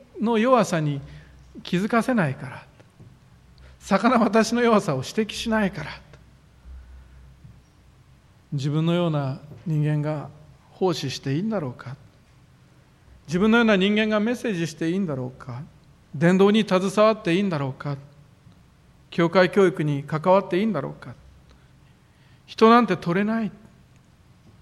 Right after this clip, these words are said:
そう思う人もいるかもしれません。人なんて取れた試しがないと。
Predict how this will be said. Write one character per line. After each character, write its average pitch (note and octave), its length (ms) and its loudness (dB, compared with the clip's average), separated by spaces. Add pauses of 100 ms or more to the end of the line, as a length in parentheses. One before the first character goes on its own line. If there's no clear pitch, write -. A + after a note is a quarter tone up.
(600)
そ G3 140 4
う - 20 4
思 G#3 160 4
う F#3+ 60 2
人 E3+ 160 -4
も D#3+ 80 2
い D#3+ 40 2
る F3 120 2
か F3 100 2
も D3 100 0
し C#3+ 140 -6
れ C#3 60 -2
ま C#3+ 120 -4
せ C#3 120 -8
ん。 B2 140 -8
人 - 260 -2
な C4+ 100 2
ん B3+ 80 -2
て F3+ 100 -2
取 D4 240 -2
れ - 40 -8
た G3 120 0
試 E3+ 240 0
し E3+ 120 -6
が D#3+ 100 -2
な C#3 160 -4
い B2+ 60 -8 (100)
と。 B2 160 -12